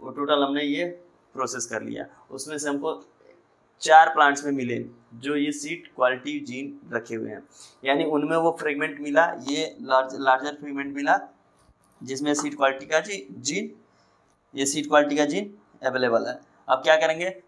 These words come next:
सारे को डिस्टा-, discard कर देंगे, सिर्फ क्या करेंगे, टू, फ़ोर, फ़ाइव, सिक्स,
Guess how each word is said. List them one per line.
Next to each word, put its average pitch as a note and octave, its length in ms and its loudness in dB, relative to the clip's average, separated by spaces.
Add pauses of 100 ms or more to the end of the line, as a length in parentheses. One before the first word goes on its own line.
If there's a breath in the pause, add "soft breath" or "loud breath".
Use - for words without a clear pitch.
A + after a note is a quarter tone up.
(140)
सारे D#3+ 400 6
को F3 100 2
डिस्टा-, D#3+ 480 4
discard D3+ 380 2
कर D3+ 120 -2
देंगे, D3+ 220 -6
सिर्फ E3+ 300 -6
क्या E3 140 2
करेंगे, C3+ 320 -4 (1600)
टू, F#3 220 -2
फ़ोर, E3+ 220 2
फ़ाइव, D3+ 220 4
सिक्स, - 440 -10